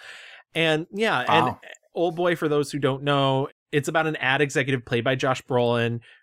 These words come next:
Speaker 1: who he's, like, a drunken mess and he's not a good family man, and he gets kidnapped one night and he spends the next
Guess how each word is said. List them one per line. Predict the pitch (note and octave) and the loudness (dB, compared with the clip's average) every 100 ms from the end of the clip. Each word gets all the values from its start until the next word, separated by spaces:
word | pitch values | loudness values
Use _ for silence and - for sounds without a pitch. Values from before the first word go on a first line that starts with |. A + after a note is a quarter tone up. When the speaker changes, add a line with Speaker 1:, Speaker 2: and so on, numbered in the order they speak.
| _ - | _ -2
Speaker 1:
who | A#2+ A#2 - | 0 0 -4
he's, | - A#2 | -6 -2
like, | A#2+ - | 0 0
a | |
drunken | B2 G#3 G3 G#3 | 0 0 2 -2
mess | F#3+ F#3 F3+ F3+ - | 2 2 2 0 2
and | C#3+ C3 B2+ | 0 2 -2
he's | A2+ A2+ | -4 -4
not | A#2+ C3 | -2 0
a | C3 | 0
good | C3 B2+ | -2 0
family | C#3+ C#3 | 0 2
man, | C3+ C3+ | 0 0
and | A#2+ A2+ | -2 -6
he | A#2+ | -4
gets | A#2 A2+ - _ - | -2 -4 -10 _ -14
kidnapped | - D3+ D#3+ D#3 D3+ | -2 0 2 2 2
one | D3 D3 C#3+ | 0 0 2
night | C#3 C#3 C3+ - - - | 4 2 0 -12 -20 -4
and | B2+ | -2
he | B2+ | 0
spends | A#2 - C3+ C3 B2+ A#2+ | -4 -2 0 0 -4 -2
the | B2 | -2
next | A#2 B2 - - | 2 0 0 -12